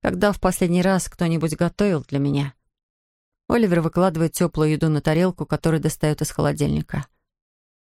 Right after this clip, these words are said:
А когда наклоняется и ставит ее передо мной, я улавливаю запах его шампуня, свежескошенная трава и сосновые иголки. На тарелке омлет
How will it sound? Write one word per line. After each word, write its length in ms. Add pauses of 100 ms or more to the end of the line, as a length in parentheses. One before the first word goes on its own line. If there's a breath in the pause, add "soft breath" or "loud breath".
А 100
когда 340
наклоняется 720
и 40
ставит 380
ее 160
передо 320
мной, 300 (540)
я 160
улавливаю 540
запах 360
его 180
шампуня, 680 (320)
свежескошенная 880
трава 340
и 60
сосновые 540
иголки. 460 (600)
На 80
тарелке 560
омлет 500